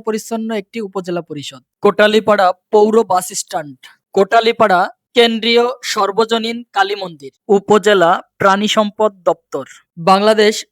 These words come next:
মুক্তিযোদ্ধা সংসদ ভবন কমপ্লেক্স, কোটালীপাড়া উপজেলা, সুকান্ত ভট্টাচার্য মোরাল, সুকান্ত ভট্টাচার্য গেট, কবি সুকান্ত ভট্টাচার্যের পৈতৃক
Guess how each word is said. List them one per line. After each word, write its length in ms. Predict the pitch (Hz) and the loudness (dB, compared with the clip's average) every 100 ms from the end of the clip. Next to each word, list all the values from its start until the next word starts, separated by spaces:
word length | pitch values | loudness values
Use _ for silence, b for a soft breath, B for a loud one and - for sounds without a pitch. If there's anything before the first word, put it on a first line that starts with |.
| 214 | -2
মুক্তিযোদ্ধা 560 | 202 202 220 233 196 233 233 | -2 -2 -2 -2 0 -2 0
সংসদ 380 | 208 208 214 208 _ - 180 | -4 -2 -2 -2 _ -12 -2
ভবন 280 | 175 185 226 - | 0 0 -2 0
কমপ্লেক্স, 460 | 208 202 196 196 - _ - | -2 0 -2 -2 -6 _ -2
কোটালীপাড়া 500 | 208 233 233 233 226 202 | 0 2 0 -2 0 0
উপজেলা, 420 | 196 175 147 123 _ _ - | 0 -2 -6 -8 _ _ -8
সুকান্ত 340 | 233 254 240 240 | -2 -2 0 0
ভট্টাচার্য 460 | 220 240 233 233 233 226 | 0 -2 -4 -4 -2 -4
মোরাল, 280 | 196 185 143 135 _ _ _ _ _ _ - | -2 -4 -6 -12 _ _ _ _ _ _ -16
সুকান্ত 380 | - 208 233 226 220 | -8 -2 -2 0 0
ভট্টাচার্য 440 | 214 196 233 214 226 190 | 0 0 -4 -4 -6 -2
গেট, 220 | 196 208 _ - _ _ _ | -2 -2 _ -20 _ _ _
কবি 160 | 214 208 220 | -4 -4 -4
সুকান্ত 300 | 214 233 233 220 | -2 -2 -2 -2
ভট্টাচার্যের 640 | 214 240 233 226 208 202 277 _ - | -2 -2 -4 -4 0 -2 -2 _ -2
পৈতৃক 440 | 233 233 - 262 | -2 -2 -10 -10